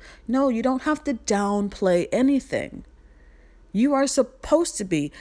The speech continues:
big and spectacular and wonderful and magnificent and shine bright, because that's what the world needs. They need you. We need you as your authentic self,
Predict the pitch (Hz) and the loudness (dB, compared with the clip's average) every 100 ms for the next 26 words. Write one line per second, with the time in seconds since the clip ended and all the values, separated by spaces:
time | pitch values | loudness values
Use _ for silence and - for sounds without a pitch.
0 | - - - - 294 294 202 170 - 175 | -20 -20 -12 -2 2 2 2 0 0 0
1 | - - 262 277 - 254 254 - 165 170 | -2 -4 -2 -2 0 0 2 0 -2 -2
2 | 202 277 262 - 254 277 175 170 160 170 | 0 0 0 0 2 2 0 0 0 0
3 | 220 285 285 254 - 254 254 - - - | 2 2 0 -2 2 2 0 -14 -20 -20
4 | - - - - 202 180 - 302 311 320 | -20 -20 -14 -2 0 2 0 2 2 0
5 | 294 392 - - - - - 247 277 254 | 0 0 0 -4 -10 -12 -6 -4 0 -2
6 | 285 285 - 294 294 254 254 233 226 254 | -2 -2 -2 -2 0 0 2 0 0 2
7 | 294 147 - - - - - 233 247 240 | 2 0 -4 -6 -8 -20 -2 0 2 2
8 | 247 302 349 285 233 370 571 - - - | 2 4 2 2 4 6 4 -2 -4 -6
9 | - - - - - - - - 190 269 | -8 -20 -20 -20 -20 -20 -20 -8 -2 2
10 | 349 349 302 277 247 247 294 277 135 90 | 2 4 2 2 0 2 2 2 0 -2
11 | - 190 180 190 226 269 311 247 247 - | -2 0 2 2 4 4 2 -2 -4 -2
12 | 220 - 254 - 349 392 - - - | -2 -2 -6 -4 -2 -2 -6 -10 -20